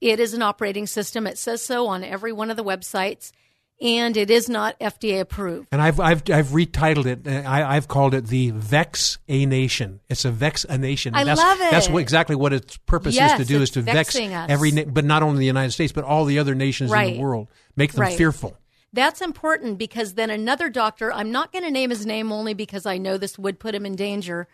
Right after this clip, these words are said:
Speaker 2: And probably us danger of being off the air.
Speaker 1: Right,
Speaker 2: <laughs>
Speaker 1: right. But he said that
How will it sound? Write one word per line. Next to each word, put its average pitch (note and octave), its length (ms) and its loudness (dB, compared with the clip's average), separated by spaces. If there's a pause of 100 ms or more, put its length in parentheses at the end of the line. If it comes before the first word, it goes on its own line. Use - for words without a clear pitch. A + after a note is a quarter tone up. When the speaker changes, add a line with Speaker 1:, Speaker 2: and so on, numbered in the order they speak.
(100)
Speaker 2:
And C3 160 -2
probably B2+ 460 2
us C3 140 0
danger A#2+ 300 -4
of A#2 60 -6
being A#2 160 -2
off A2+ 220 -6
the B2 140 -4
air. B2 260 -4
Speaker 1:
Right, G3+ 500 2 (100)
Speaker 2:
<laughs> C3 120 -6
Speaker 1:
right. B3+ 400 6 (320)
But A#3+ 480 0 (220)
he - 260 -2
said C4 380 0
that A3+ 260 -2